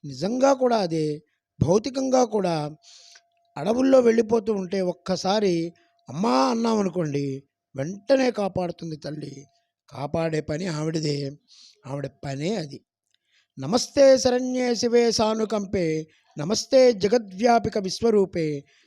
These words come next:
నమస్తే జగద్వంద్య పాదారవిందే, నమస్తే జగత్తారిణీ త్రాహి దుర్గే." ఆ తల్లిని ఇలా ప్రార్థిస్తే మనతోనే ఉంటుంది, మన భయాలన్నింటినీ పోగొడుతుంది. అమ్మ భయాపహ.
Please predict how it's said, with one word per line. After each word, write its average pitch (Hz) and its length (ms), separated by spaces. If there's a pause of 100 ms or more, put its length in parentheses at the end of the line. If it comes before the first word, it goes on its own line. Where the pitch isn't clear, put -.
(120)
నమస్తే 233 580
జగద్వంద్య 240 640
పాదారవిందే, 208 1080 (300)
నమస్తే 208 540
జగత్తారిణీ 208 880
త్రాహి 185 320
దుర్గే." 143 480 (400)
ఆ 156 140
తల్లిని 165 640 (320)
ఇలా 220 500 (340)
ప్రార్థిస్తే 170 840 (140)
మనతోనే 208 600
ఉంటుంది, 151 640 (260)
మన 156 180
భయాలన్నింటినీ 190 880
పోగొడుతుంది. 156 840 (360)
అమ్మ 151 440 (380)
భయాపహ. 139 840